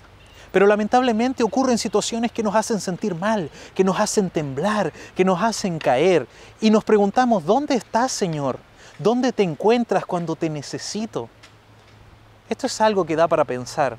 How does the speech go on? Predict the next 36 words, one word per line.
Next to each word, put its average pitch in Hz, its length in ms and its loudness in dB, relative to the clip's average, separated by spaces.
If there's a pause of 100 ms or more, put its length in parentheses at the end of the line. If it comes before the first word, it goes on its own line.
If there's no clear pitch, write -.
(520)
porque 160 180 -6
muchas 208 280 0
veces 196 280 -2
como 160 240 -4
hijos 180 240 -4
de 151 80 -2
Dios 175 360 -4 (200)
somos 233 420 -2
derrotados. 175 720 -6 (580)
Pero 156 180 2
aquí 180 160 -2
hay 214 80 -2
algo 190 180 -2
importante 190 640 0
que 170 140 -2
el 156 80 -2
libro 196 240 2
de 165 80 0
Daniel 180 420 -2 (320)
nos 156 320 -4
deja 175 460 0
y 185 100 0
nos 165 160 -6
quiere 220 380 -4
enseñar. 139 580 -6 (500)
Pero 202 180 4
primero 220 360 0
nos 208 160 0
muestra 208 420 0
esta 180 200 0
realidad, 151 440 2 (400)
una 240 220 4
realidad 233 460 4 (240)
que 190 200 4
es 208 160 2
amarga, 214 480 2